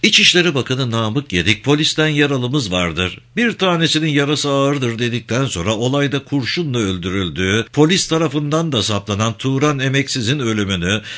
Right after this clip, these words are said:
ve bir kısım öğrencinin bazısı ağır yaralı olarak ameliyata alınarak hastanede yatışını da şu cümlelerle bildirdi. "Malatyalı bir talebe bu mücadeleler sırasında ölmüştür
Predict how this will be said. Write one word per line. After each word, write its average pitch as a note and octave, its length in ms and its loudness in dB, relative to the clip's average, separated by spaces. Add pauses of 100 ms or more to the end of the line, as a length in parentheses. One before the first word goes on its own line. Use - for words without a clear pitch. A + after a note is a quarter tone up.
(140)
ve C#3+ 160 6
bir G3 140 2
kısım F3 320 0
öğrencinin G2+ 840 0
bazısı C#3 460 0
ağır B2 280 0
yaralı G#2+ 380 -2
olarak G2+ 380 0
ameliyata A2+ 560 -2
alınarak F#2+ 540 0 (240)
hastanede D3+ 640 2
yatışını D3 520 0
da D3+ 100 2
şu C#3 200 -2
cümlelerle G#2 680 0
bildirdi. E2+ 680 -2 (1160)
"Malatyalı D#3 680 4
bir C#3+ 140 4
talebe A2+ 540 2
bu G3+ 100 2
mücadeleler D3+ 840 2
sırasında B2+ 540 0
ölmüştür A2 800 0